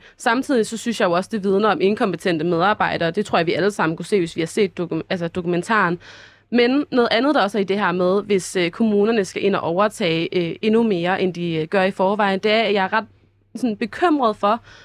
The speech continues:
om vi får et, øh, meget, meget stort, øh, kvalitets-, øh, problem. Det her med, at kvaliteten kommer til at blive endnu større fra kommune til kommune, hvilket jeg synes er en enormt stor udfordring, for jeg synes jo, man skal være sikker på, at man får en god ældrepleje, uanset om man bor i København, Aarhus eller Odense.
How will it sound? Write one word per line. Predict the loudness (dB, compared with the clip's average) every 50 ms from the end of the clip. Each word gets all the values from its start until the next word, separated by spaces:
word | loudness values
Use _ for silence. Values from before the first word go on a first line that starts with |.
| -6
om | -2 0 0
vi | 0 0
får | 0 0 0 0 0 0
et, | -2 -2 -2 -2 -2
øh, | 0 0 0 0 -2 -2 0
meget, | 0 2 2 2
meget | 2 0 -2 -4
stort, | -4 -2 0 0 0 0 -4 -6 -4
øh, | -2 -2 -2 -4 -4
kvalitets-, | -4 -4 -4 -4 -4 -6 -4 -2 -2 -2 -2 -4 -8 -6 -2 -2
øh, | 0 0 -2 -4 -4
problem. | -4 -4 0 2 2 2 2 0 -2 -6 -12 -20 -18 _ -2
Det | 0 2
her | 2
med, | 2 2 2
at | 0 0
kvaliteten | 0 -2 -4 -4 -4 -4 -4 -4 -2 -2 -2
kommer | -2 0 -2 -2
til | -2 0 0
at | 0 0 0
blive | -4 -6 -2 0
endnu | 2 2 2 0
større | 0 0 2 2 2 2 0
fra | 0 -2 -2
kommune | -2 -2 0 0 2 0 0
til | -2 -4 -6
kommune, | -4 -2 -2 0 2 2 2 0 -2 -6 -14 -20 -16 -6
hvilket | -4 -2 0 2 2
jeg | 2 0 0
synes | 0 -2 -2 -2 -2 -2
er | -2 0
en | 0 2
enormt | 2 2 2 0 0
stor | -2 -2 -2
udfordring, | -2 0 -2 -2 0 0 0 0 0 0 -2 -2 -4 -2
for | 0 0
jeg | 0 0 0
synes | 0 -4 -2 0
jo, | 0
man | 0 0
skal | 0 -2 -2 -2
være | -2 -2
sikker | 0 -2 0 0 0
på, | 0 2 0
at | 0 2
man | 0 -2
får | 0 2 2 2
en | 2
god | 0 0 0 2 2
ældrepleje, | 2 2 2 0 -2 0 0 0 0 0 0
uanset | 0 0 0 0 0 -2 -2 0
om | 0 0
man | 0 -2 0
bor | 0 2 2
i | 2
København, | 0 -2 -4 -4 -4 -2 0 0 2 2 0 0
Aarhus | 0 0 0 0 0 -2 -2 -2
eller | -2 0 0
Odense. | 0 -2 -2 -4 -8 -10 -14